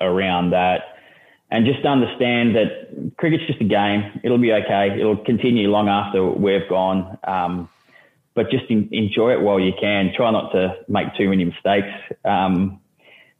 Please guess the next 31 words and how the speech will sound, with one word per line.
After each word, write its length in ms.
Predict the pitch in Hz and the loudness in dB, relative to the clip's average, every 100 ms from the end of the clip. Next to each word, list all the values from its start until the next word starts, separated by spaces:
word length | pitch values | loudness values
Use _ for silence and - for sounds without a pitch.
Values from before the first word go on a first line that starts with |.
| _ | _
but, 460 | 117 92 - - - _ - | 0 0 -2 -12 -20 _ -2
uh, 540 | 104 92 90 85 87 92 | 0 2 4 2 2 0
but 140 | 98 85 | 0 2
yeah, 120 | 117 | 2
enjoy 460 | 107 107 98 98 | 2 2 4 4
it. 400 | 104 95 - - - | 2 0 -8 -10 -4
I 160 | 104 | 0
think 160 | 143 127 | 0 2
that 200 | 120 95 | 2 0
sometimes 480 | 117 113 117 101 98 | 0 0 0 0 0
you 60 | 101 | 0
can 140 | 101 | 0
get 180 | 95 - | 0 0
caught 220 | - 101 | 0 0
up 160 | 95 - | 0 0
in 80 | 87 | 0
the 60 | 85 | 2
bubble 240 | 87 87 87 | 2 2 2
and 100 | 85 | 0
you 120 | 82 | -2
think 160 | - - | -4 -6
the 60 | - | -8
cricket's 380 | - 85 - | -6 -4 -4
a 100 | - - | -8 -8
bit 140 | - | -2
more 160 | 90 87 | 0 0
important 400 | 82 85 78 73 | 0 0 0 0
than 160 | 82 | -2
it 80 | 82 82 | -4 -6
actually 560 | - - 80 82 87 | -6 -4 0 2 0
is. 80 | 78 | -2